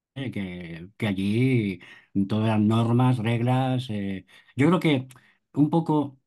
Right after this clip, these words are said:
eh, ese, ese, eh, ese tipo de cole lo que a veces consigue es, eh, que vayas a la contra. O sea, que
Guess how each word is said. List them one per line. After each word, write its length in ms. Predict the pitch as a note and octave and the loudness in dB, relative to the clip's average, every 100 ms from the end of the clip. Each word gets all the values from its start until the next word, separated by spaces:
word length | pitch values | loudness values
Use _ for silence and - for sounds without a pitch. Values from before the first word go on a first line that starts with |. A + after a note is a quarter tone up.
| _ | _
eh, 240 | B2+ B2+ G2+ | 0 0 -2
ese, 200 | B2+ D3+ D3+ | -4 -2 -2
ese, 180 | C3 D3 B2+ A2+ | -2 -2 -4 -2
eh, 480 | A2+ A2 G#2+ F#2+ | -2 -2 -4 -6
ese 160 | A2 B2+ | -8 -4
tipo 300 | B2+ B2+ B2 | -4 -2 0
de 240 | A#2 G#2+ G2 | -2 -4 -4
cole 340 | B2+ A#2+ C3+ | -2 0 -2
lo 140 | A#2+ | -6
que 540 | G#2+ G#2 G2+ G2 F#2+ F#2+ _ _ _ | -4 -6 -4 -6 -10 -16 _ _ _
a 80 | G2+ | -2
veces 280 | A2+ B2 C#3+ | -2 0 0
consigue 640 | B2+ A#2+ C3 B2+ C#3+ A2 | 0 2 2 0 -2 -4
es, 140 | G#2+ - | -6 -6
eh, 220 | - A2+ | -6 -6
que 80 | A2 | -4
vayas 260 | A2 A#2+ B2+ | -2 0 0
a 60 | |
la 100 | G#2+ | -2
contra. 460 | G#2 G#2+ F#2+ F2 - _ | 0 -2 -2 -6 -16 _
O 60 | F2+ | -10
sea, 200 | G2+ F2+ | -8 -6
que 320 | G2+ F#2+ | -4 -4